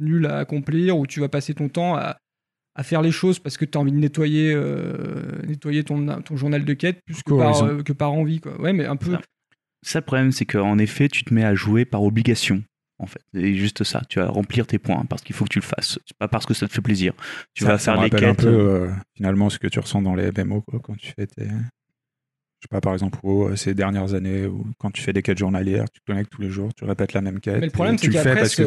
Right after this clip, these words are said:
Speaker 1: ce, cette
Speaker 2: tu
Speaker 1: exploration de planète que tu fais une fois et que tu dis, bon, bah, ok, j'ai, j'ai rendu viable une planète et c'est assez gratifiant de voir qu'après, t'arrives à installer une colonie, c'est assez cool, bah, on te propose de reproduire cinq, six fois, je sais plus combien de fois, le même schéma
Speaker 3: Mm.
Speaker 1: sur des planètes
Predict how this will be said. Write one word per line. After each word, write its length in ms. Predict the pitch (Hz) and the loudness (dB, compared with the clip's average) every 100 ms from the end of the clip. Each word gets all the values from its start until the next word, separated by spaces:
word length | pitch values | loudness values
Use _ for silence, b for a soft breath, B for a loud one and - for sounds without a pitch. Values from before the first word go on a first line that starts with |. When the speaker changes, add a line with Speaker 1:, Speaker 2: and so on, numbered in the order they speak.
| 135 | 2
Speaker 1:
ce, 40 | 131 | 0
cette 180 | 110 | 2
Speaker 2:
tu 40 | 104 | 2
Speaker 1:
exploration 460 | 101 175 165 165 185 | 2 2 0 2 0
de 60 | |
planète 300 | 170 170 196 | 2 0 0
que 100 | 156 | -2
tu 160 | 135 135 | -4 -2
fais 120 | - | 2
une 120 | 151 | 2
fois 240 | 143 180 180 | 2 2 2
et 20 | |
que 60 | - | -2
tu 80 | |
dis, 140 | 135 139 | -6 -2
bon, 100 | 156 | 0
bah, 120 | 135 | 0
ok, 180 | 135 175 226 | -2 0 0
j'ai, 260 | 139 127 135 | 0 -2 -4
j'ai 100 | 131 | -4
rendu 300 | 135 147 151 | -4 -2 0
viable 320 | 139 147 143 | 2 0 2
une 80 | 139 | 0
planète 380 | 147 147 170 143 | 0 0 0 -2
et 40 | |
c'est 140 | - | -4
assez 180 | 123 127 | -4 0
gratifiant 540 | 151 147 - 135 170 165 | 0 0 -2 -2 2 2
de 40 | |
voir 140 | 139 | 0
qu'après, 260 | 131 139 147 | -8 -4 -2
t'arrives 220 | 139 139 | -2 -2
à 40 | 139 | -2
installer 260 | 131 147 | -2 0
une 100 | 147 | 0
colonie, 380 | 143 143 147 175 | 2 2 2 2
c'est 120 | 175 | 0
assez 220 | - - | -6 -6
cool, 200 | 147 247 226 | -6 -4 -4
bah, 80 | - | -4
on 100 | 143 | -6
te 40 | 131 _ _ _ | -8 _ _ _
propose 300 | - 139 220 | -10 0 0
de 60 | 156 | 2
reproduire 500 | - - 151 175 202 | -4 -4 -2 0 -2
cinq, 380 | - 170 190 196 | -2 0 0 -2
six 280 | - - 156 | -8 -12 -14
fois, 240 | - 175 | -8 -6
je 80 | 170 | -6
sais 40 | |
plus 100 | 143 | -6
combien 200 | 147 147 | -2 -2
de 40 | 143 | 0
fois, 140 | 196 | 0
le 60 | 180 | 2
même 120 | 156 | 2
schéma 340 | 147 117 185 | 2 2 2
Speaker 3:
Mm. 20 | 233 | 0
Speaker 1:
sur 120 | 151 | 0
des 100 | 147 | 0
planètes 420 | 151 151 175 175 | 2 2 2 -2